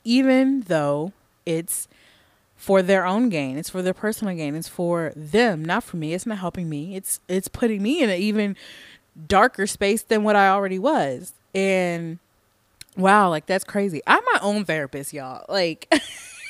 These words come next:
<laughs> I'm literally my own therapist, because I will sit here and I will talk through issues and I will be like,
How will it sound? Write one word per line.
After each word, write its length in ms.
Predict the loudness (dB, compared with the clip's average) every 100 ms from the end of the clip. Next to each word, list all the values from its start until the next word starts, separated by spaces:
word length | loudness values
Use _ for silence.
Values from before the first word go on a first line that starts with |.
| 8
<laughs> 920 | 10 10 6 2 0 -2 -4 -6 -2
I'm 480 | 2 4 6 4 0 -4 -2 0 4
literally 480 | 6 6 6 4 4
my 240 | 2 2
own 260 | 0 -2 -2
therapist, 520 | -2 0 0 -4 -10
because 320 | -10 -8 -8 -4
I 160 | -2 -2
will 180 | -2
sit 240 | -6 -6 -6
here 200 | -4 -6
and 100 | -4
I 120 | -6
will 120 | -6
talk 260 | -8 -10 -10
through 180 | -12 -10
issues 340 | -10 -8 -10
and 120 | -6
I 80 | -4
will 120 | -4
be 120 | -6 -10
like, 200 | -12